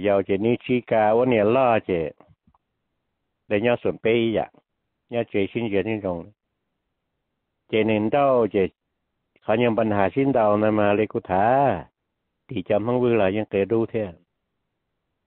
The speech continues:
Chế thầu nên nhỏ, chuyển đầu không vừa nhỏ, đào này một rê nhỏ chế. Cho nên thì chế là chế ý lần qua. Ý nhỏ bá, nhỏ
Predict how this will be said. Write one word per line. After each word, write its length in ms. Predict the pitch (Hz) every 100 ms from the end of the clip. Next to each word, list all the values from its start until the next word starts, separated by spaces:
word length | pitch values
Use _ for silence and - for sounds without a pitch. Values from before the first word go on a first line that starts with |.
| _ _ _ _ _ _ _ _ _ _ _ _ _ _ -
Chế 220 | 113 110
thầu 220 | 107 104
nên 280 | 101 117 120
nhỏ, 280 | 139 151 156
chuyển 240 | - 98
đầu 140 | 98 107
không 200 | 135 143
vừa 120 | 131
nhỏ, 360 | 117 127 139 135
đào 180 | 120
này 140 | 110 107
một 140 | 98 95
rê 140 | 131
nhỏ 260 | 135 139 139
chế. 360 | - 104 92 87 _ _ _ _ _ _ _ _ _
Cho 120 | 117
nên 240 | 117 113 104
thì 120 | 92 -
chế 240 | 113 117 113
là 240 | 110 110 -
chế 80 | 92
ý 140 | 123
lần 280 | 131 120 110
qua. 220 | 107 107 - _ _ _ _ - _
Ý 180 | 135 135
nhỏ 180 | 135 117 - -
bá, 260 | 107 127
nhỏ 160 | 127